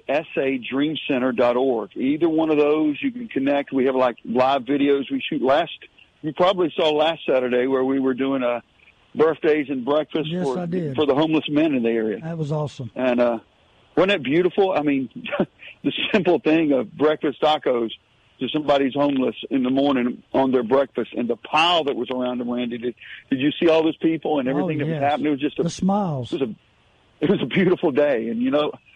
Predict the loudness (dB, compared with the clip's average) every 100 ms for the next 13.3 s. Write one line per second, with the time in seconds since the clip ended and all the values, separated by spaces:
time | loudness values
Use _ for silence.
0 | -20 -6 0 2 2 0 2 2 2 2
1 | 2 2 0 -6 -6 -4 -2 -4 -2 0
2 | 0 0 -2 -4 -2 0 0 -2 0 0
3 | 2 -2 -2 0 0 2 0 0 0 2
4 | 2 4 2 2 0 -4 0 -2 0 0
5 | 2 -2 _ -20 -20 _ -4 0 2 0
6 | -4 -6 0 2 2 0 -2 -2 -4 -2
7 | 0 0 -2 -4 -12 -14 _ _ 0 2
8 | 2 2 0 0 0 0 0 0 0 0
9 | 0 0 0 -4 0 2 2 0 -2 -2
10 | -4 -14 -20 _ -2 2 4 2 0 -2
11 | -2 -2 -2 0 0 -2 -4 -2 -2 -2
12 | -6 -2 -2 -2 -4 -4 0 2 0 -2
13 | 0 0 0